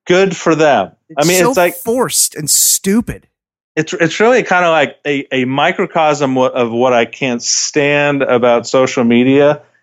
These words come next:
Speaker 1: in this day and age. It's like, I personally hold zero grudges about how people choose to spend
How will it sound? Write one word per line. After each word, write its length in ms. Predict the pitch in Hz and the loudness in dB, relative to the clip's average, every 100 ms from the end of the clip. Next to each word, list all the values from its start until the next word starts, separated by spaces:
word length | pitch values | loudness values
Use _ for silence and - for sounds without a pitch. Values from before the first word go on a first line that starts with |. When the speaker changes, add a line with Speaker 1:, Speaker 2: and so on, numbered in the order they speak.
| _ _ 127 | _ _ 0
Speaker 1:
in 160 | 127 | 2
this 180 | 139 139 | 2 2
day 140 | 156 143 | 2 2
and 80 | |
age. 200 | 147 147 | 4 4
It's 200 | 139 131 | 2 0
like, 300 | 147 131 123 _ _ _ _ _ _ _ - | 0 0 -2 _ _ _ _ _ _ _ -4
I 180 | 151 180 | 0 0
personally 760 | - 180 180 - 190 196 196 | -2 -2 0 0 0 2 2
hold 360 | 160 143 156 135 | 2 2 0 0
zero 640 | 107 107 131 170 180 175 | -4 -4 0 2 2 2
grudges 540 | 139 143 139 117 113 107 | 2 2 2 0 -4 -4
about 420 | 107 113 113 - - | 0 0 0 -4 -4
how 240 | 127 127 | 0 0
people 640 | 127 139 127 127 120 120 _ _ _ - | 0 -4 0 0 0 -2 _ _ _ -8
choose 380 | - 147 139 | 0 2 2
to 100 | - | 0
spend 560 | 120 - 139 135 127 127 | -2 0 2 2 2 -2